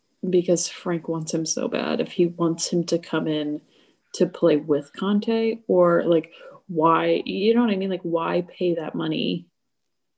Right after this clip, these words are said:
for a backup? Does he have some kind of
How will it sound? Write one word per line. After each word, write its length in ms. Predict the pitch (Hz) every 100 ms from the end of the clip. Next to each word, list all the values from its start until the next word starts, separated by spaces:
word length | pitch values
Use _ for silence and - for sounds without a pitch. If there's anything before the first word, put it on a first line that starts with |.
| _ -
for 160 | 170
a 60 | -
backup? 460 | - - - - - _ _ _ _ _ -
Does 240 | 185 175 -
he 140 | 185
have 420 | 165 165 165 170
some 380 | - - 170 175
kind 300 | 175 160 160
of 300 | 156 156